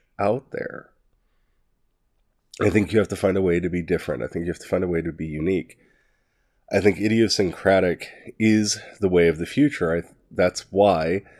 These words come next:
something like The Chilling Adventures of Sabrina works for me, because it's so strange and it's so bizarre that it's not, w-, it, while it reminds me of other shows of its type,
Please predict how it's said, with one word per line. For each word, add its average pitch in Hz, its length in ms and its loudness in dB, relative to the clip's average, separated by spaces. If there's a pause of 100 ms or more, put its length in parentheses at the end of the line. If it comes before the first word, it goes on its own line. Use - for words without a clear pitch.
(280)
something 101 400 0
like 85 200 2
The 95 100 -4
Chilling 92 320 -4
Adventures 82 460 -8
of 82 80 -10
Sabrina 98 520 -2
works 95 460 -2
for 85 160 -4
me, 71 300 -6 (520)
because 95 440 2
it's - 240 -8
so 101 280 0
strange 80 840 -2
and 87 160 -4
it's - 240 -6
so 101 260 2
bizarre 82 840 -2 (1000)
that 98 300 6
it's 107 320 -4
not, 117 340 6 (1120)
w-, 107 180 -6 (460)
it, - 160 -12 (120)
while 123 280 6
it 117 120 4
reminds 123 560 4
me 101 300 4 (420)
of 101 180 4
other 104 320 2
shows 92 600 2
of 90 180 -4
its - 240 -6
type, - 580 -2